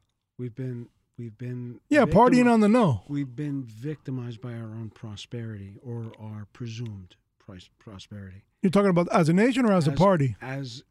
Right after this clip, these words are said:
Speaker 1: a culture, as an American
Speaker 2: Okay,
Speaker 1: culture.
Speaker 2: so that, that's including even th-, those writing now.
Speaker 1: We are
Speaker 2: <laughs>
Speaker 1: not the Americans that crossed the continent in
Speaker 2: Well, you and
Speaker 1: covered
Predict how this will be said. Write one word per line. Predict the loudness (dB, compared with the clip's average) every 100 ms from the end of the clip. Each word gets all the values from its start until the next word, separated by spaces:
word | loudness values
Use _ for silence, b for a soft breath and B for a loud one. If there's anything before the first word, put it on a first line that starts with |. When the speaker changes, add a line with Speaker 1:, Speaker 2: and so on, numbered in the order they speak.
| -14
Speaker 1:
a | -14
culture, | -14 -14 -14 -14 -18 _ _ _ _
as | -14 -10
an |
American | -8 -8 -10 -14 -6
Speaker 2:
Okay, | -4 0 0
Speaker 1:
culture. |
Speaker 2:
so | 2 2
that, | 2 2 2
that's | 2 2 0
including | -4 -4 -2 0 2 4 2 2
even | 2 4 2
th-, | 0 0
those | 2 4 4
writing | 4 4 4 2 2
now. | 0 0
Speaker 1:
We | -4 -2
are | 0
Speaker 2:
<laughs> |
Speaker 1:
not | 4 2 2 -10
the | -8
Americans | -8 -6 -8 -10 -12 -12
that | -14 -18
crossed | -20 -14 -12 -10 -10 -12 -14 -20 _
the | -18 -12 -10 -10 -12 -16
continent | -14 -12 -12 -12 -12 -14 -4
in | 2
Speaker 2:
Well, | 4
you | 6 6 6
and |
Speaker 1:
covered | 6